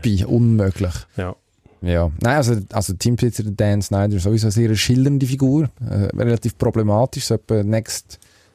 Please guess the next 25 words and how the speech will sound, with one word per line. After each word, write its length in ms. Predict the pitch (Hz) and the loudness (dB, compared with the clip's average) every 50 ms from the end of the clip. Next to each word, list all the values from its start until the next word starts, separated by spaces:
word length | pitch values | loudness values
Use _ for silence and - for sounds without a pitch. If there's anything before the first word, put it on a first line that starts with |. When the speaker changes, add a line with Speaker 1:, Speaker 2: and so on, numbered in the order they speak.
| - | -8
Speaker 2:
wenn, 280 | - 101 107 107 - - | -2 -2 0 0 0 0
wenn 120 | 113 107 | 0 2
man 80 | 107 104 | 2 2
in 60 | 104 | 2
der 100 | 107 107 | 2 2
N 80 | 107 117 | 2 2
F 160 | 113 - - | 0 0 0
L 160 | 113 107 107 | 0 2 2
schaut, 260 | 107 110 113 110 - | 2 2 0 -2 -2
so, 120 | - 110 110 | -2 0 0
äh, 320 | 98 87 - - - - - _ _ - - - - | 0 -2 -6 -8 -8 -10 -12 _ _ -20 -18 -10 -4
ja, 280 | 92 92 95 92 80 73 - | 0 0 0 0 -2 -4 -2
was 320 | - 110 107 - - _ | -2 -2 -2 -2 -4 _
der 160 | - 120 113 | -2 -2 -2
C 260 | - - 131 139 160 160 | 0 0 2 2 2 0
C 200 | - - 135 123 | 0 -2 -2 0
von 120 | - 120 | 0 0
der 140 | 117 113 - | 0 2 2
N 140 | 123 139 160 | 2 2 0
F 160 | 156 - - | -2 0 0
L, 140 | 151 156 190 | 0 0 0
ein 140 | 190 - 120 | -2 -4 -2
bisschen 240 | - 131 123 110 - _ _ - - - - - _ _ - - - | 0 0 0 0 -2 _ _ -20 -20 -20 -20 -20 _ _ -20 -12 -4
nicht 200 | - 120 135 - | -2 -2 -2 0
ganz 260 | - 107 104 113 - | 0 0 0 0 -2